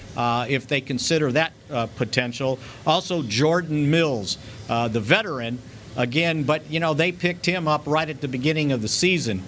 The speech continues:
Uh, and so I don't know what kind of shape he's in or if he's ready to play. He was coming back from,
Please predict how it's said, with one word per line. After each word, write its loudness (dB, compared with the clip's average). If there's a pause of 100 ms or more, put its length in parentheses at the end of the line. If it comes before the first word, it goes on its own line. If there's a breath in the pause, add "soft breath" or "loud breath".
(440 loud breath)
Uh, 0
and -2
so -6
I 0
don't -8
know 0
what 2
kind 0
of -2
shape 2
he's 2
in 2
or 4
if -4
he's 2
ready 2
to 0
play. 2
He 2
was 0
coming 0
back 2
from, -2